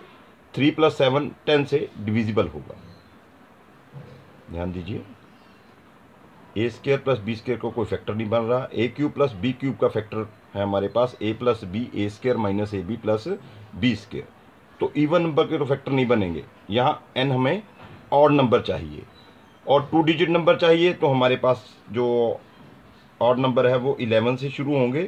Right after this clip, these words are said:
थर्टीन and so on नाइंटी नाइन तक। तो यह नंबर गिनिए आप, तो हमारे पास टी एन is equal to a plus n minus one d, ये फार्मूला है।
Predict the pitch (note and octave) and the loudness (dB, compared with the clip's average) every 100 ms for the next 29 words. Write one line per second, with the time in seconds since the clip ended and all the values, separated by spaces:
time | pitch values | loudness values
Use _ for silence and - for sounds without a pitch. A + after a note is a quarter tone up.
0 | - - - - - - - _ - - | -8 -20 -20 -20 -20 -20 -20 _ -20 -20
1 | - - G#2+ G#2 C3+ C#3 G#2+ B2+ D#3+ - | -20 -8 0 0 0 -2 0 0 -4 -10
2 | - - B2 A2+ C#3 G3+ - - A2+ A2+ | -18 -4 0 2 0 -2 -10 -6 -2 -2
3 | C3+ C4+ - - - B2+ A2+ F2 F2+ - | -4 -8 -10 -20 -6 -2 0 -2 -10 -18
4 | - B2+ A#2 A#2+ A2+ A2 B2+ C#3+ D#3 D#3+ | -8 -4 0 0 0 0 0 2 2 2
5 | - - - - - - - - - - | -2 -18 -18 -20 -20 -20 -20 -20 -20 -18
6 | - G#2+ G#2+ G#2+ G#2+ A2 G#2 G2+ G2+ - | -4 0 2 2 2 2 4 4 2 -4
7 | - - - - - - - - A2 B2+ | -20 -20 -20 -20 -20 -20 -20 -8 -2 0
8 | B2+ B2 G2 G#2 - A2 G#2+ G#2+ A#2 - | 2 -2 -4 -8 -6 -2 -2 -2 -8 -8
9 | - G2+ G#2+ G#2 F#2+ F#2+ - - G2+ G2+ | -8 -4 -4 -2 -2 -2 -10 -10 -6 -4
10 | G2+ F#2 F2+ G2 F2+ F#2 G2 F#2 G#2 - | -4 -6 -6 -8 -6 -6 -6 -6 -8 -10
11 | - - G2+ A2 G2+ F2+ F#2+ A2 B2+ | -18 -10 -8 -6 -4 -4 -2 -2 -2